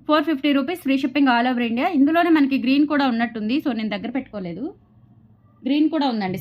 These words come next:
సేమ్ మోడల్ చూపిస్తాను. గ్రీన్ అంటే లైట్ సీ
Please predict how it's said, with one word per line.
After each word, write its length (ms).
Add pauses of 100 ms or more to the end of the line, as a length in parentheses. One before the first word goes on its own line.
సేమ్ 220
మోడల్ 260
చూపిస్తాను. 460 (4000)
గ్రీన్ 280
అంటే 180 (100)
లైట్ 320
సీ 100